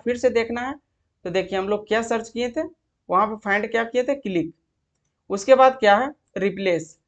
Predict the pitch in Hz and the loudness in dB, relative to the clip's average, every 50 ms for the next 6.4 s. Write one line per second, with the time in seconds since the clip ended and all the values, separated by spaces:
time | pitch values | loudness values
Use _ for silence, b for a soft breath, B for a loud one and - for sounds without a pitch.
0 | _ _ _ _ _ _ _ _ _ _ 180 180 214 214 220 240 277 294 285 285 | _ _ _ _ _ _ _ _ _ _ -4 -2 -2 0 6 8 8 8 8 6
1 | - - _ _ _ _ _ _ _ _ _ _ - 202 208 202 190 214 - - | -2 -16 _ _ _ _ _ _ _ _ _ _ 6 6 6 6 4 0 0 0
2 | - 208 185 202 208 202 208 - 247 247 247 247 262 254 - - - 190 208 233 | -4 -10 -10 -8 -8 -8 -6 -2 0 2 4 4 4 4 2 -2 -4 -2 0 0
3 | 262 269 - - 190 196 226 254 - - _ _ - - 190 196 208 226 208 208 | 0 -2 -2 2 4 4 4 2 0 -8 _ _ -10 -8 -6 -4 -2 2 4 4
4 | 214 214 - - - 196 196 220 214 - - 202 214 233 226 233 233 226 233 226 | 4 4 2 -2 0 2 2 2 2 0 0 -2 0 0 0 -2 -2 -2 -2 -4
5 | 226 226 226 226 233 226 214 214 220 226 226 220 233 233 226 226 233 208 180 185 | -4 -4 -4 -4 -4 -4 -4 -2 -2 -2 -4 -4 -4 -4 -4 -6 -8 -8 -6 -6
6 | 180 180 208 226 220 214 233 247 | -6 -4 -4 -4 -4 -4 -8 -14